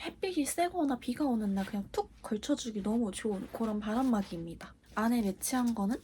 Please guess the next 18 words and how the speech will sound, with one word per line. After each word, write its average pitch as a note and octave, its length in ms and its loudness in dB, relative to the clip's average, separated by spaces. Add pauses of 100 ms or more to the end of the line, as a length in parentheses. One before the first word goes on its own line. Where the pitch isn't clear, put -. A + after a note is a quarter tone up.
(220)
이런 C#4 260 6
베이직한 A#3+ 600 2
디자인의 G3 500 0
골지 A#3 380 2
슬리브리스고요. A#3+ 1080 0 (180)
이 C#4+ 100 -2
친구가 D4+ 520 0
부유방을 C4 540 2
싹 - 300 -2
가려줘서 G#3 760 -2 (120)
단독으로 C#4 600 2
착용하기에도 D#4 760 0
좋고 - 500 -4 (140)
간절기 C4+ 420 2
시즌에는 C4+ 640 0
이너로 C4 480 2
활용하기에도 D4 640 2
좋습니다. - 720 -4